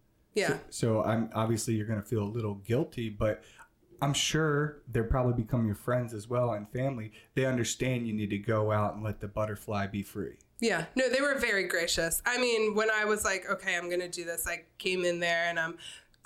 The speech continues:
Speaker 1: sobbing and I'm like, "Guys, I'm really sorry. This is what it is. I,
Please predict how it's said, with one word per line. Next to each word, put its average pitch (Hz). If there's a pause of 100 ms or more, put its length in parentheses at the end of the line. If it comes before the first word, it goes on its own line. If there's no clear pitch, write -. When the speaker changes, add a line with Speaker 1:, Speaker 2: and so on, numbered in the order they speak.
(200)
Speaker 1:
sobbing 202
and 202
I'm 196
like, 190
"Guys, 190
I'm 196
really 202
sorry. 190
This 196
is 196
what 196
it 185
is. 185
I, 180